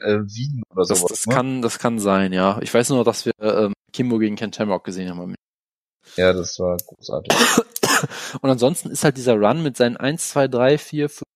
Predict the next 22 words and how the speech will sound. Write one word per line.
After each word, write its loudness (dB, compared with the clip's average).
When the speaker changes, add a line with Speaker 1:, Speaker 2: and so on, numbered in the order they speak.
Speaker 2:
sechs, -16
sieben -6
Kämpfen -4
komplett 2
unter 2
meinem 4
Radar 6
verschwunden. -6
Ich -2
hab 2
nichts -2
davon 0
gesehen, 0
wirklich. -2
Es -6
war 6
halt 2
für -8
mich -4
auch -6
vollkommen -4
uninteressant. -2